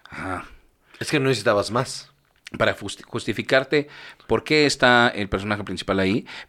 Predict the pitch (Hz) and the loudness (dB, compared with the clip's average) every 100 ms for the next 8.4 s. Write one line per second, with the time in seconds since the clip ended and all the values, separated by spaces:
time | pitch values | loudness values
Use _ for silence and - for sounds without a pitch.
0 | - 123 123 117 113 127 127 104 107 113 | 0 4 4 4 2 2 0 -2 0 0
1 | 107 110 113 110 - - - 98 101 95 | 0 0 0 0 -4 -16 -6 -2 0 0
2 | 107 110 104 98 - _ _ 113 156 240 | -2 -2 0 -2 -4 _ _ -2 2 2
3 | 254 - - 104 - 180 214 262 - _ | 0 -6 -6 -8 -4 -2 -2 -6 -10 _
4 | - - _ _ - 110 107 104 104 104 | -20 -20 _ _ -4 0 2 2 0 -2
5 | 107 123 123 117 117 123 117 - - _ | 0 4 4 2 0 2 0 -2 -16 _
6 | 170 - 185 110 165 165 151 120 117 113 | -2 4 2 2 0 0 0 0 2 0
7 | 113 110 104 101 104 - 90 85 95 92 | 0 -2 -2 -2 -4 -6 -10 -8 -6 -4
8 | 92 85 85 87 | -4 -4 -4 -4